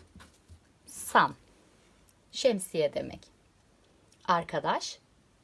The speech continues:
친구. 친구. Klima,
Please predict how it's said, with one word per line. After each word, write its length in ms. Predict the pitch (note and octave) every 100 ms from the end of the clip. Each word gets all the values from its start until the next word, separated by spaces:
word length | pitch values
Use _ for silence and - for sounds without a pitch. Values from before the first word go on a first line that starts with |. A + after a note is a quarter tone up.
| _
친구. 500 | - E4+ E4 G3 B2+ - _ _ - _ _ _ _ _ _ _ _ _ - - - - - - - _ - - - - - - - _ _ - - - -
친구. 560 | - D4+ C#4+ G3 D3 - - - - _ - - - - - - _ _ _ - _ _ _ _ _ _ _ - _
Klima, 480 | - B3+ B3+ D#3